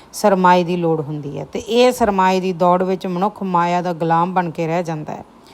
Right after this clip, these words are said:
ਮਾਨਵਤਾ, ਰਿਸ਼ਤੇ, ਪਿਆਰ, ਇਨਸਾਨੀਅਤ ਸਭ ਕੁਝ ਪਿੱਛੇ ਰਹਿ ਜਾਂਦਾ ਹੈ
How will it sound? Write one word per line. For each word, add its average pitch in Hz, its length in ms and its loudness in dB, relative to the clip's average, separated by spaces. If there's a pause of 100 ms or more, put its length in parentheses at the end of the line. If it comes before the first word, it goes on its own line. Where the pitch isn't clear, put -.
(300)
ਮਾਨਵਤਾ, 196 800 6
ਰਿਸ਼ਤੇ, 190 520 0
ਪਿਆਰ, 190 480 4
ਇਨਸਾਨੀਅਤ 196 840 -4
ਸਭ 254 380 0
ਕੁਝ 214 280 -4
ਪਿੱਛੇ 185 400 -8
ਰਹਿ 165 160 -4
ਜਾਂਦਾ 180 300 -4
ਹੈ 190 160 0